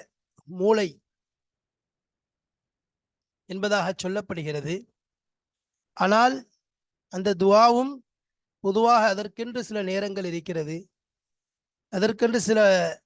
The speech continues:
முக்கிய அமல்கள் இருக்கிறது. அதையெல்லாம் செய்து முடித்ததற்கு பின்பாக, அதேபோல்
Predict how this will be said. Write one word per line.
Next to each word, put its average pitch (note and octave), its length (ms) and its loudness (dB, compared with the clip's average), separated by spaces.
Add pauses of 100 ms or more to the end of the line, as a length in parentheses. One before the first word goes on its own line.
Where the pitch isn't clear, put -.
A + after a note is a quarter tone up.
(280)
முக்கிய G#3 360 -2 (320)
அமல்கள் G3 400 0
இருக்கிறது. D#3+ 480 -8 (880)
அதையெல்லாம் A#3 580 4
செய்து A3+ 320 0
முடித்ததற்கு A3 600 -2
பின்பாக, G3 440 -4 (920)
அதேபோல் G#3+ 500 2